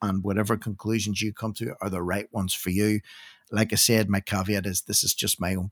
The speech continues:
personal belief and faith. Sounds loony to some people. Other people could be nodding their heads and say, "Uh-huh, that's the way I think it's gonna happen." But ultimately, Johnny, my, my other favorite catchphrase is, "Time will tell." Someday we're gonna find out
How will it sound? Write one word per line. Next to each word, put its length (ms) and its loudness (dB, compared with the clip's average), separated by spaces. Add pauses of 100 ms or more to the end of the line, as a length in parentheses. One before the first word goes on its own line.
(100)
personal 400 4
belief 400 -2
and 80 -10
faith. 400 0 (340)
Sounds 400 4
loony 360 10
to 100 2
some 280 8
people. 380 4 (180)
Other 200 6
people 320 0
could 160 -8
be 80 0
nodding 380 4
their 100 2
heads 240 2
and 100 0
say, 300 2 (100)
"Uh-huh, 440 6 (140)
that's 260 0
the 120 -4
way 160 -2
I 100 0
think 240 -6
it's 140 -6
gonna 220 -4
happen." 340 0 (300)
But 120 4
ultimately, 460 2
Johnny, 400 2 (320)
my, 480 0
my 180 0
other 180 2
favorite 420 -2
catchphrase 520 0
is, 180 -2
"Time 340 0
will 180 2
tell." 380 4 (200)
Someday 600 6
we're 100 2
gonna 240 2
find 340 4
out 180 0